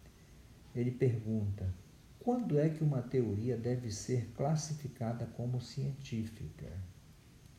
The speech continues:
Ele pergunta também: "Existe algum critério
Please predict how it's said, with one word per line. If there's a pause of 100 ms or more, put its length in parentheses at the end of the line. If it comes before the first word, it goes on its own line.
(440)
Ele
pergunta
também: (680)
"Existe
algum
critério